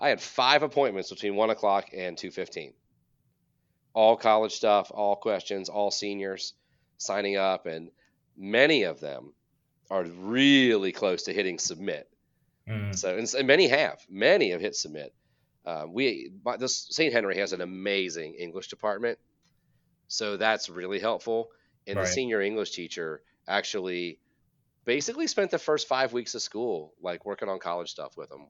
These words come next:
Speaker 1: college essays, letting them come to my office, having conferencing sessions. Um, so having that was a big deal. But between the kids' attitude and her, I'm, like, on easy street right now.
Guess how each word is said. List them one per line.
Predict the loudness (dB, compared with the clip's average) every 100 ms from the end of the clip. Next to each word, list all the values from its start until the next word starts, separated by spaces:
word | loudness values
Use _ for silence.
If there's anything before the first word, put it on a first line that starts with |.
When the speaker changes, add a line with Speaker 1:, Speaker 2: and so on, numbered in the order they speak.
| -14
Speaker 1:
college | -8 -8 -6
essays, | -6 -4 -2 -2 -6 -10 _ _ _ _ _
letting | -8 -8
them | -8
come | -6 -6
to | -4
my | 0
office, | 4 4 2 0 -2 -4
having | -8 -8
conferencing | -4 -4 -4 -8 -8 -10 -10
sessions. | -8 -8 -8 -10 -12 -16 _ _ _ _ _ -10
Um, | -6 -6
so | -4
having | 2 2 2
that | 2 0
was | 0 -6
a | -8
big | -8 -8
deal. | -10 -10 -12 -16 _ _ _ -14
But | -10
between | -8 -4 -4 -6 -10 -18
the |
kids' | -8 -6 -2
attitude | 0 0 -4 -6 -6
and | -8 -6
her, | -4 -2 -4 -10 _ _ _ _
I'm, | -10 -4
like, | -2 -4
on | -6 -8
easy | -8 -10 -12
street | -14 -16 -16
right | -14 -12
now. | -8 -8 -10